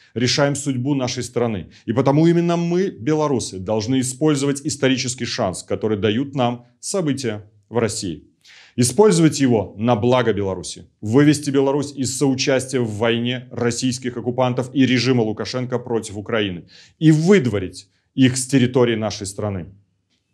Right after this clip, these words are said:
Мы должны использовать этот исторический шанс, чтобы прийти к национальному согласию. Нам, белорусам,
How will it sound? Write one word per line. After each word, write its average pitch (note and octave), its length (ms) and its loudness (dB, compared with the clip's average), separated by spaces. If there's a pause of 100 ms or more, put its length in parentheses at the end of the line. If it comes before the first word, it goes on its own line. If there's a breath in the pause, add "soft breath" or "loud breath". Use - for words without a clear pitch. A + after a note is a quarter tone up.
(200)
Мы B2+ 140 4
должны C3 320 6
использовать C#3 540 0
этот B2+ 280 -2
исторический A#2 580 -2
шанс, F#2+ 400 -8 (200 soft breath)
чтобы C3 340 2
прийти C3+ 340 0
к D3+ 120 -8
национальному B2+ 640 -2
согласию. G2+ 560 -6 (160 soft breath)
Нам, C#3+ 360 4
белорусам, C3+ 600 -4